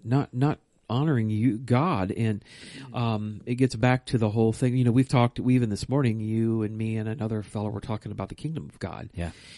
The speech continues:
Speaker 1: And, um, as much as I would love to walk twenty-four seven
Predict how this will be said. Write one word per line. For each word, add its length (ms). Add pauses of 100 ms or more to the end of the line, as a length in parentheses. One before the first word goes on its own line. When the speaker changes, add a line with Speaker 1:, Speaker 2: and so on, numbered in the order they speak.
(160)
Speaker 1:
And, 640
um, 460 (480)
as 140
much 180
as 120
I 80
would 120
love 260
to 60
walk 280
twenty-four 420
seven 560